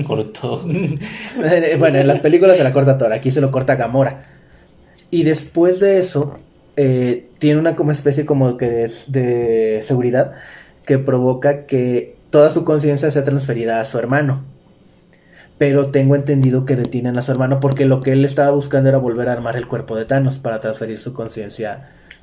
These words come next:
Speaker 2: a su
Speaker 1: Otra
Speaker 2: cuerpo.
Speaker 1: vez.
Speaker 2: Ajá, pero tengo entendido que lo tuvieron los Guardianes de la Galaxia.
Speaker 1: Pero sigue la conciencia de Thanos ahí.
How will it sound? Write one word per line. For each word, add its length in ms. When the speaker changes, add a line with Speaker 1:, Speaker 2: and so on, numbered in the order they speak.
Speaker 2:
a 100
su 100
Speaker 1:
Otra 100
Speaker 2:
cuerpo. 400
Speaker 1:
vez. 100
Speaker 2:
Ajá, 320
pero 220
tengo 160
entendido 380
que 80
lo 160
tuvieron 280
los 140
Guardianes 340
de 60
la 80
Galaxia. 340
Speaker 1:
Pero 140
sigue 240
la 220
conciencia 500
de 80
Thanos 400
ahí. 140